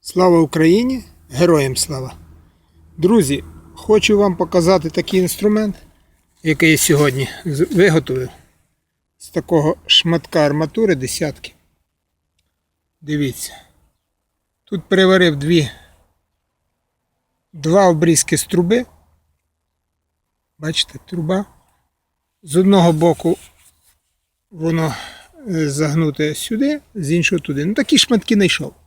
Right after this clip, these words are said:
Тут було, тут було так випадково просверлено. Щось я їх обрізав, в мене були вони. Е, товщина тройка, три міліметри.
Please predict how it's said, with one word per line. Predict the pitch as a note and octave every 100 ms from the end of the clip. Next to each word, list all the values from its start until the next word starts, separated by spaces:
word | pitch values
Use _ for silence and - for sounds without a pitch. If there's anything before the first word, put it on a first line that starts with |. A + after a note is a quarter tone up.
| _ _ _ _ - - - _ -
Тут | F#3
було, | E3+ G3 F#3+ F#3 - _ _ _ _ _ _
тут | - G#3+
було | D#3 F3+ F3+
так | F3 C3+
випадково | F3 F3 G3 - D3 C#3
просверлено. | F#3 F3+ - B3+ F#3+ D#3 C#3 - _ _ _ _
Щось | _ - E3+ -
я |
їх | E3+ -
обрізав, | F3+ G#3+ G#3 A3+
в |
мене | F3+ E3+ D#3+
були | D3+ F#3+
вони. | F#3+ F3 F3 _ _ _ _ _ _ _ _ _ _ _ _ _
Е, | E3 D#3+ D#3
товщина | G3 D#3+ - G#3 D3+
тройка, | C#3 G3 G3 - - - _ _ _ _ _ _ _
три | D#3+ D#3
міліметри. | D3+ D#3+ F3 F#3 -